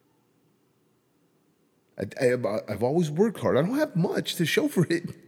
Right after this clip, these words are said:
<laughs> but I've always worked hard. I've always worked hard, and, and, uh,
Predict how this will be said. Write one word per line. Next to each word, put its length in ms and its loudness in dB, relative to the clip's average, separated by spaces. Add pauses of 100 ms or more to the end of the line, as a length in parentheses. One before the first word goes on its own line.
(200)
<laughs> 280 -18
but 120 0
I've 200 8
always 280 8
worked 280 2
hard. 340 2 (840)
I've 200 -2
always 360 0
worked 220 -2
hard, 220 0
and, 280 -2
and, 260 0
uh, 120 -4